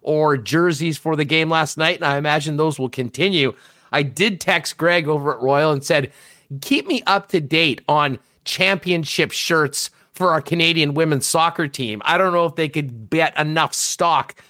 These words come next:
for the amount of people that are gonna wanna pick up a commemorative thing for that Canadian great victory. Uh, but of course, on the weekend, if you're thinking about doing shopping, whether it's to get ready for hockey season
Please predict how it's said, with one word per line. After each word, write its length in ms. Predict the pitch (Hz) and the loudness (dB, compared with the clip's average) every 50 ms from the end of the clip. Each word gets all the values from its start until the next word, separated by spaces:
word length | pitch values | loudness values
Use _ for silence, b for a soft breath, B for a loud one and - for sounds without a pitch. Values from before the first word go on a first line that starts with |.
| b b b | b b b
for 80 | - 151 | -6 -4
the 100 | 147 147 | -2 -2
amount 260 | 147 147 147 147 143 | 0 2 2 2 0
of 80 | 139 | 0
people 260 | 143 - 151 139 151 147 | -2 -2 -4 -2 0 0
that 100 | 139 135 | 0 2
are 40 | |
gonna 160 | 135 139 139 139 | 0 0 0 0
wanna 220 | 135 139 135 131 | 0 0 0 0
pick 280 | - - 165 151 - - | -2 -4 -8 -6 -2 0
up 200 | 139 131 - 135 | 0 0 0 -2
a 80 | 120 | -4
commemorative 600 | - - 151 139 139 139 139 139 135 135 135 120 | -4 -4 -6 -2 -2 0 0 0 0 0 0 -2
thing 280 | - - 123 139 139 127 | -4 -6 -4 -2 -2 -2
for 140 | - - 135 | -2 -4 -2
that 200 | 123 113 - - | -2 -2 -4 -4
Canadian 420 | - 156 147 139 135 131 131 127 | -4 -2 0 0 0 -2 -4 -4
great 280 | 113 127 127 110 92 101 | -2 -2 -2 -2 -2 -6
victory. 520 | 117 156 151 - - 147 139 127 120 B B B B B B B | -6 -6 -6 -4 -2 0 0 0 0 B B B B B B B
Uh, 260 | - 143 151 151 147 | 2 4 4 4 2
but 120 | 147 139 | 2 -2
of 80 | 143 143 | -4 0
course, 300 | - 170 165 147 - 147 | 0 2 2 2 0 -2
on 60 | 135 | -2
the 80 | 135 139 | -2 0
weekend, 400 | 156 175 151 - 170 170 165 151 | 0 -2 0 2 2 2 2 0
if 100 | 135 - | -2 -6
you're 80 | 131 | -8
thinking 200 | 123 170 165 160 | -4 -2 -2 -2
about 180 | 156 139 135 139 | -2 -2 -4 -4
doing 140 | 151 160 143 | -6 -6 -4
shopping, 440 | - - 165 160 156 - 170 160 | -2 0 2 2 2 0 -4 -2
whether 240 | 151 175 180 180 170 | 0 0 2 2 2
it's 180 | 151 170 151 - | 0 -2 -6 -6
to 80 | - | -6
get 180 | 147 135 165 143 | -2 -2 -2 0
ready 200 | 151 175 160 156 | 0 0 0 0
for 140 | 151 139 127 | 0 2 2
hockey 360 | 135 180 202 220 214 214 202 | 4 4 2 2 0 -2 -6
season 500 | 170 - 220 226 226 208 226 233 240 220 | -4 -2 0 0 0 0 0 -2 -4 -4